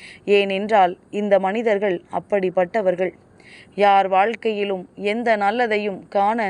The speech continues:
இவர்கள் விரும்ப மாட்டார்கள். யாரும்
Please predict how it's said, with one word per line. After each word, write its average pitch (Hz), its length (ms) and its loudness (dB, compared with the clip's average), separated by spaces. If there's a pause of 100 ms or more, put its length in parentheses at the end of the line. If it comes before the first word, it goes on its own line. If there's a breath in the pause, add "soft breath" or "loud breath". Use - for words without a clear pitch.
(120)
இவர்கள் 196 420 -2
விரும்ப 214 380 -2
மாட்டார்கள். 185 640 -2 (560 loud breath)
யாரும் 214 480 2